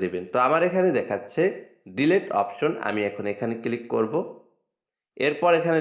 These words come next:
দেখতে পাচ্ছেন number will be delete from blacklist, তো এর নিচে দেখতে পাচ্ছেন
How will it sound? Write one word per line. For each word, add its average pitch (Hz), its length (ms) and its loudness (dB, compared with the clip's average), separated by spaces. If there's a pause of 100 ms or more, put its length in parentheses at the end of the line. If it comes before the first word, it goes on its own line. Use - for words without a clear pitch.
দেখতে 120 320 -2
পাচ্ছেন 151 320 0 (540)
number 107 400 2 (240)
will 123 280 2 (380)
be 104 140 0 (560)
delete 135 320 2 (120)
from 117 200 2 (420)
blacklist, 92 440 -2 (180)
তো 143 60 6 (240)
এর 156 100 4 (100)
নিচে 143 220 0 (100)
দেখতে 196 280 0
পাচ্ছেন 156 340 0